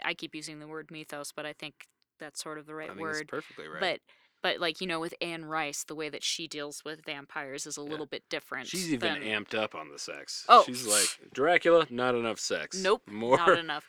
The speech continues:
Speaker 2: <laughs>
Speaker 1: But she is like, "Hmm, I th-, I, you know, I think I need my vampire a little more sexy. Let's make Lestat." And so, and I love Interview with the Vampire, too. I think, and I think
Speaker 2: Yeah.
Speaker 1: that's actually a movie that deals with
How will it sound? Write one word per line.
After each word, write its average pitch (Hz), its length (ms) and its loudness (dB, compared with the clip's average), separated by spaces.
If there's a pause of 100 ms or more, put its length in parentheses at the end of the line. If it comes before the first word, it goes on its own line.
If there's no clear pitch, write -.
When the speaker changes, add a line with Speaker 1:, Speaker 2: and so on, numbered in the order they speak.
(140)
Speaker 2:
<laughs> - 400 -2
Speaker 1:
But 190 100 -2
she 214 160 4
is 185 140 4
like, 180 180 4 (160)
"Hmm, 220 540 0 (600)
I - 160 2
th-, - 180 -10
I, 254 140 -2
you 247 180 -6
know, 254 140 2
I 240 140 2
think 262 200 -8
I 240 100 -4
need 226 200 -2
my 190 160 -2
vampire 202 520 -2
a 165 80 -2
little 185 320 -4
more 170 280 -4
sexy. 151 640 -8 (420)
Let's - 220 -12
make 160 200 -2
Lestat." 247 540 2 (520)
And 156 500 0 (320)
so, 165 400 0
and 196 100 2
I 190 80 10
love 185 300 4
Interview 156 420 -6
with 139 120 -10
the 139 60 -18
Vampire, 135 480 -4
too. - 300 -4
I 170 80 0
think, 180 220 -2
and 185 100 4
I 190 80 4
think 269 160 -4
Speaker 2:
Yeah. - 60 -4
Speaker 1:
that's 196 260 8
actually 170 400 2
a 156 60 -6
movie 151 280 -6
that 139 160 -6 (100)
deals 151 420 -4
with - 440 -10